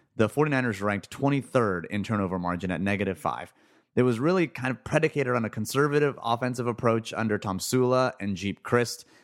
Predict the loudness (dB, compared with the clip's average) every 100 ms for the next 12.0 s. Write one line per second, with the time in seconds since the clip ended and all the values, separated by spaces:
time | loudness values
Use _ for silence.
0 | _ 2 4 2 0 0 0 0 -2 0
1 | -2 0 -2 -2 0 2 0 -6 0 0
2 | 2 0 2 2 0 -4 -4 -2 2 2
3 | 2 -2 -6 -18 _ 0 2 2 0 0
4 | 0 2 0 -4 -6 -6 -2 2 2 2
5 | 0 0 0 -2 -4 -4 -4 -4 -4 -2
6 | -2 -2 0 0 0 0 0 0 -2 -2
7 | 0 0 0 0 2 2 0 -2 0 0
8 | 0 -2 -2 -4 -8 -8 -10 -12 _ -20
9 | -20 -12 2 6 6 4 0 -2 0 0
10 | 0 0 2 2 2 -2 0 0 2 4
11 | 4 2 0 -2 -2 -4 -2 -4 -4